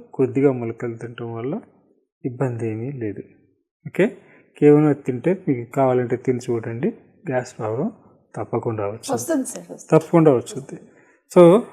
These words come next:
Speaker 1: it's a డైరెక్ట్ లైవ్ ఎగ్జాంపుల్.
Speaker 2: అవును సార్, నేను
Speaker 1: So, తీసుకోకూడదు. ఏది తీసుకున్నా సరే, for example, మీరు అడుగుతుంటారు కొంతమంది, "మాకు కొలెస్ట్రాల్ ఎక్కువైంది,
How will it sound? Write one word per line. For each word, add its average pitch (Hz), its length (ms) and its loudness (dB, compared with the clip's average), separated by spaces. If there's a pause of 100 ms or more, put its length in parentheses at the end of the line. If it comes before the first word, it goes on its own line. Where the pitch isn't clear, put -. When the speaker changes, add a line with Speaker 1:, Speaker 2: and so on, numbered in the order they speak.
(240)
Speaker 1:
it's - 280 0
a 175 400 0
డైరెక్ట్ 175 420 8
లైవ్ 170 260 8
ఎగ్జాంపుల్. 156 600 2
Speaker 2:
అవును 233 200 0
సార్, 196 240 -10
నేను 208 220 -6
Speaker 1:
So, 226 200 8 (560)
తీసుకోకూడదు. 117 680 2 (440)
ఏది 254 380 10
తీసుకున్నా 147 520 0
సరే, 120 300 -8 (640)
for 175 220 8
example, 170 400 4
మీరు 156 180 6
అడుగుతుంటారు 143 380 0
కొంతమంది, 123 440 -4
"మాకు 131 460 -6
కొలెస్ట్రాల్ 156 580 2
ఎక్కువైంది, 131 840 -2